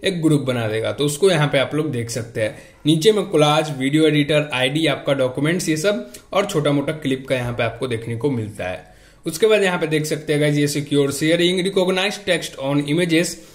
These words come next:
ये option आपको न्यू देखने को मिलता है, जिसमें guys ये है कि जैसे ये image है, इसके अंदर में जो भी text है ये आपको उसका recognize कर लेगा। तो ये सब guys new MIUI fourteen में बताया जा रहा है कि आने वाला है, और ये तो specially MIUI fourteen का gallery है, जो कि आप लोग यहाँ पे देख ही सकते हैं, Gallery का फीचर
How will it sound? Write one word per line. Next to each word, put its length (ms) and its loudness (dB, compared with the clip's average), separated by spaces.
ये 140 6
option 340 2
आपको 220 -2
न्यू 240 2
देखने 300 0
को 120 -2
मिलता 340 2
है, 120 2
जिसमें 320 -4
guys 200 0
ये 140 2
है 80 2
कि 280 -6
जैसे 240 4
ये 140 6
image 360 4
है, 140 6
इसके 260 -2
अंदर 180 0
में 140 -2
जो 160 0
भी 100 2
text 340 -2
है 280 -2
ये 100 6
आपको 380 2
उसका 320 -4
recognize 600 -2
कर 260 0
लेगा। 300 0
तो 60 0
ये 160 4
सब 200 2
guys 200 2
new 220 2
MIUI 360 4
fourteen 320 0
में 140 -2
बताया 280 0
जा 140 0
रहा 80 2
है 60 2
कि 160 -4
आने 280 -2
वाला 220 4
है, 100 -2
और 140 -4
ये 140 2
तो 140 -2
specially 420 0
MIUI 320 2
fourteen 360 -2
का 100 0
gallery 440 0
है, 420 0
जो 120 -4
कि 160 -2
आप 160 0
लोग 120 -2
यहाँ 140 -4
पे 100 -4
देख 200 -6
ही 60 -4
सकते 280 -6
हैं, 100 -4
Gallery 280 0
का 100 0
फीचर 460 0